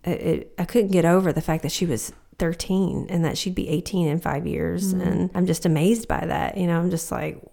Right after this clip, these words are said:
Speaker 1: "Wow, it really does go fast, and you
Speaker 2: Mm-hmm.
Speaker 1: don't realize how fast," you know?
Speaker 2: Yeah.
Speaker 1: So now that, you know, I think about this, I'm like, "We, we could technically be empty nesters in five to seven-ish years."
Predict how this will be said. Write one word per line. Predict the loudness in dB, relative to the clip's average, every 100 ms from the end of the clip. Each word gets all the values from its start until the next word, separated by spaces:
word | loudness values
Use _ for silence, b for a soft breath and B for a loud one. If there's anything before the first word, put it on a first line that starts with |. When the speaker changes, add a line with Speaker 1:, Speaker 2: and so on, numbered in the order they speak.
| -10
Speaker 1:
"Wow, | -6 -4 -4 -4 -4
it | -6
really | 0 2 4 2 2
does | 2 0 -2 -8 -4
go | 0 0
fast, | 0 -6 -4 -6 -6 -2
and | 0 2
you | 2
Speaker 2:
Mm-hmm. | 2
Speaker 1:
don't | 0
realize | 0 0 -2 -4
how | -6
fast," | -6 -4 -4 -6 -6
you | -4
know? | -2 -4 -6 B -8
Speaker 2:
Yeah. | -6 -6 -8 -8
Speaker 1:
So | -2 4 6
now | 6 6 4
that, | 4 2 0 -2
you | 0
know, | 0 -2 -2
I | -4
think | 2 2 4
about | 2 2
this, | 2 2 2
I'm | 0
like, | 0 -2 -2
"We, | 0 2 2 0 -2 0
we | 2 2
could | 0 2
technically | 2 4 4 2 2 2
be | 4 2
empty | 2 2 0
nesters | 0 -2 -4 -4 -4 -2
in | -2 -2 -4 -4
five | -2 -2 -2
to | -6
seven-ish | -4 -4 -2 -4 -4 -4
years." | -4 -4 -6 -10